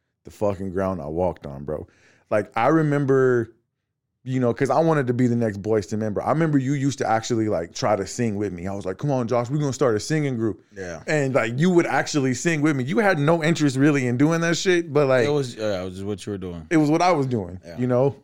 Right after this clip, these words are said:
Speaker 1: And, um, as I started being really fucking mean to you and <laughs> treating you like an asshole, like, you kinda started going your own way, like, trying to write your own path.
Speaker 2: Yeah.
Speaker 1: <laughs> I don't know if you remember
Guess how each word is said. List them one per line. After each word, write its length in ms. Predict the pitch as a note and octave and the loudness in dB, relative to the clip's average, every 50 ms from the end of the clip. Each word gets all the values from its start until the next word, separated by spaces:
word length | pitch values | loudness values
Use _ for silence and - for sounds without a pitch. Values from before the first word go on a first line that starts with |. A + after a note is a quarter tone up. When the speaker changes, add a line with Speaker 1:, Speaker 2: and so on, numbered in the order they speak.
| _ - | _ -4
Speaker 1:
And, 160 | C3+ C3 C3 | -2 -2 0
um, 380 | C3 B2+ B2 A#2 A2 G#2+ G#2 G#2 - _ _ _ _ _ _ _ _ _ _ _ _ _ _ _ _ B2+ | 0 0 0 0 0 -2 -6 -8 -12 _ _ _ _ _ _ _ _ _ _ _ _ _ _ _ _ 0
as 160 | C#3 D3 C#3+ | 0 2 2
I 80 | D#3 | 2
started 440 | D#3+ - - F3+ F3 D#3+ C#3+ C3 C3 | 2 2 2 2 2 2 2 0 -2
being 300 | C3 D3 D#3 D3+ C#3+ C3 | -2 0 0 0 0 0
really 240 | A#2+ C#3+ D3+ C#3+ C3 | 0 2 2 0 0
fucking 340 | - - D#3 C#3+ - B2+ B2 | 0 0 0 0 0 0 0
mean 240 | C3+ D3+ E3 D#3+ D3 | 0 0 -2 -2 -2
to 100 | - C#3 | -4 -4
you 200 | B2+ B2+ B2+ B2+ | -2 0 0 0
and 80 | B2+ A#2+ | -2 -4
<laughs> 0 | |
treating 300 | - - - A3+ G3 F3+ - - | -4 -2 0 2 2 2 2 4
you 100 | G3 F3+ | 4 4
like 180 | F3+ E3 B2+ | 4 4 2
an 100 | C#3 A#2 | 0 0
asshole, 560 | A#2 C3 D3 E3 E3 D#3+ C#3 D3+ C#3 C3 B2 A#2+ | 2 2 4 4 2 2 2 2 2 2 2 2
like, 240 | B2 B2 A#2+ - - _ _ _ - | 0 0 -2 -4 -10 _ _ _ -8
you 100 | C#3+ C#3 | -6 -2
kinda 260 | - D#3 C#3+ C3 C3 | 0 0 0 0 -2
started 400 | A#2+ - C#3+ C3+ C3 A#2+ A#2 B2 | -2 2 2 2 2 2 0 0
going 280 | C3+ C3+ C3+ C3 B2+ | 0 0 0 0 0
your 120 | B2+ B2+ B2 | 0 0 0
own 200 | B2+ B2+ B2 A#2+ | 0 0 0 0
way, 240 | C3 C#3 C#3+ C#3+ C3+ | 2 2 2 2 2
like, 260 | B2 A2 G2+ - _ _ _ _ _ _ | 2 0 0 -4 _ _ _ _ _ _
trying 200 | - D#3+ C#3+ B2+ | -2 0 0 0
to 80 | A2+ A2 | 0 -2
write 320 | G#2+ A2 A#2+ C3 B2+ - | 0 2 2 2 2 0
your 100 | B2 A#2+ | -2 -2
own 160 | B2+ C#3 C#3 | -2 -2 -2
path. 320 | B2+ D3 D3 D3 D3 C#3+ - - - E2+ | 0 0 0 0 0 -2 -4 -10 -20 -20
Speaker 2:
Yeah. 800 | D#2 C#2 - - _ _ _ _ _ _ - - - - G#3 G3 G3+ | -20 -20 -20 -20 _ _ _ _ _ _ -4 -4 0 0 -2 0 2
Speaker 1:
<laughs> 40 | |
I 80 | - D#3+ | 2 2
don't 140 | E3+ F3+ F3+ | 2 2 2
know 80 | F3+ | 2
if 100 | F3 D3 | 2 2
you 80 | D3 D#3 | 2 0
remember 480 | D#3 D#3 D#3 C#3+ D3 D3 C#3 B2 A2 | 0 0 0 0 0 0 0 0 -2